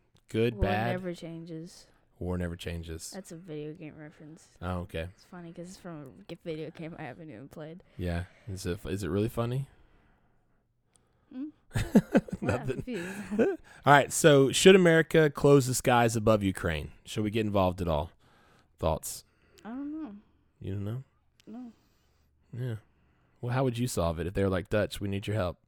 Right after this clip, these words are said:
Speaker 1: Dutch, explain this to us." What do you think people should do? Russia's invading Ukraine.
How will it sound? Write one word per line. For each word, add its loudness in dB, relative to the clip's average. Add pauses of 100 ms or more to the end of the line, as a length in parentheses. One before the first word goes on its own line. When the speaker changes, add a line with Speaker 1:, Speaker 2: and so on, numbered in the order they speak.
(120)
Speaker 1:
Dutch, -4
explain -4
this -4
to 0
us." -8 (760)
What -6
do 2
you 4
think 0
people 2
should -4
do? 0 (260)
Russia's 2
invading 2
Ukraine. 0